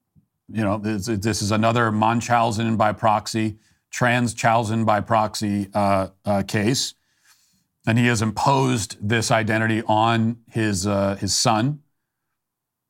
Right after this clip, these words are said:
you know, at an age when the son could not possibly have chosen it. We know where this came from. We know where it came from.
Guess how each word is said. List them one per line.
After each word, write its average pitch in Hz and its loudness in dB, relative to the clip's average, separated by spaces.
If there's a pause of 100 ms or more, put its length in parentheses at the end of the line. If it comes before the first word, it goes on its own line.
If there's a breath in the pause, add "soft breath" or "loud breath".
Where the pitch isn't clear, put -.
(220)
you 107 0
know, 110 -6
at 120 4
an 120 0
age 117 0
when 120 2
the 120 0
son 117 0
could 101 -4
not 107 2
possibly 123 0
have 131 -2
chosen 101 -2
it. 107 -4 (200)
We 95 -2
know 98 0
where 127 2
this 139 -2
came 101 -2
from. 98 -2
We 87 -4
know 92 -2
where 117 0
it 117 -10
came 90 -4
from. 87 -4